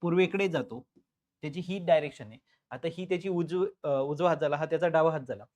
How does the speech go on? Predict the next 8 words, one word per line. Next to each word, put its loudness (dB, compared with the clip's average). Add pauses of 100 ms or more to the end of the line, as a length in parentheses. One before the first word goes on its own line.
(380)
म्हणजे -6 (480)
पा 2 (580)
डावीकडे 2 (560)
आपल्याला -4
दिशा -6
तर -6
माहिती -6
आहे, -16